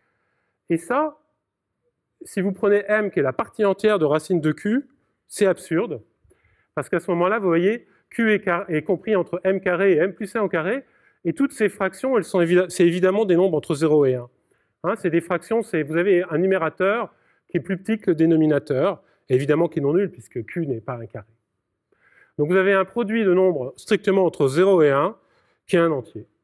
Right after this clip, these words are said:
C'est pas possible, et donc c'est que l'hypothèse est fausse pour ce choix de M, et qu'il y avait un nombre premier auxiliaire plus petit que de re-, deux fois racine de Q plus un. Alors une fois que Gauss a fait ça, il se lance dans un argument dont la, combinatoirement très compliqué,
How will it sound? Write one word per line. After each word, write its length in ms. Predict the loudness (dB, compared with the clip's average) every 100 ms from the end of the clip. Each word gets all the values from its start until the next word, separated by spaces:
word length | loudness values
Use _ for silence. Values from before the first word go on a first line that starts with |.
| _
C'est 100 | -2
pas 140 | -2 -2
possible, 560 | -6 -8 -4 -4 -6 _ _ _ _ -8
et 40 |
donc 200 | 0 0
c'est 100 | 0
que 60 | -6
l'hypothèse 420 | -2 -2 0 -2
est 60 | -2
fausse 240 | -2 -4
pour 140 | -4 -8
ce 100 | -6
choix 180 | -4
de 100 | -2
M, 220 | 0 -2 -4
et 80 |
qu'il 120 | -4 -2
y 20 |
avait 80 | 0
un 100 | 0
nombre 180 | -2
premier 300 | -4 -4 0
auxiliaire 540 | -2 -2 -4 -2 -2 -4 _ _ _
plus 120 | -12
petit 220 | -6 -6
que 80 | -4
de 120 | 0
re-, 220 | 2 0 0
deux 260 | 0 0
fois 400 | 0 -4 -4 -4
racine 340 | -8 -10 -10 -10
de 100 | -10
Q 140 | -12
plus 280 | -14 -20 -20
un. 20 | _ _ _ _ _ _ _ _ _ _ _ _ _ _ _ _ _ _ _ -2
Alors 140 | 0
une 80 | 2
fois 140 | 0
que 80 | -2
Gauss 340 | 0 0 0 -4
a 60 |
fait 140 | -6 -6
ça, 400 | -4 -2 -4 -8 _ _ _ -8
il 80 | -2
se 100 | 2
lance 260 | 2 2
dans 200 | 0 0
un 80 | 0
argument 500 | 0 -2 0 2 2
dont 140 | 0
la, 100 | -4 -6 _
combinatoirement 520 | -2 0 0 -2 -2 -2
très 180 | -2
compliqué, 540 | -6 -6 -8 0 0